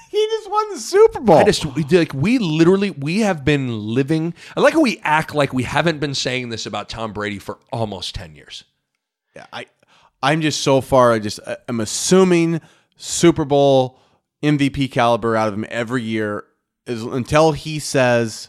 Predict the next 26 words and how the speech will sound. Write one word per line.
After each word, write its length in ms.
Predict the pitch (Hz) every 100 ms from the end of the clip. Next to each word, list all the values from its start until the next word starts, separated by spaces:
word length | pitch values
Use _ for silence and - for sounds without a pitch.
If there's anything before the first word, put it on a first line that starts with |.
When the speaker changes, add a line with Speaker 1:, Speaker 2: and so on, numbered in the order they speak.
| _ _ _ _ _ _ _ _ -
Speaker 1:
"I 140 | 123
have 200 | 147 127
re-, 120 | 120 117
I 100 | 117
am 100 | 123
retiring 480 | 117 - 95 85 82
right 220 | 80 82
now." 200 | 67 - _ _ _ _ _ _ _ _ -
Speaker 2:
They, 220 | 208 190 _ _ _ _ _ 170
and 380 | 196 165 143 - _ _ _ _ -
again, 420 | 170 240 190 131 - _ _ _ _ -
when, 480 | 156 175 165 147 135 147
and 140 | 147
this 120 | 156
is 120 | 190
just, 240 | 180 175 -
you 160 | 143
become 260 | 143 170 165
a 60 | 127
victim 420 | 98 143 175 160
of 100 | 123
your 140 | 110
own 220 | 120 127
greatness. 520 | 104 107 156 85 82 120
Like, 160 | 110
his 600 | - - 156 196 214 -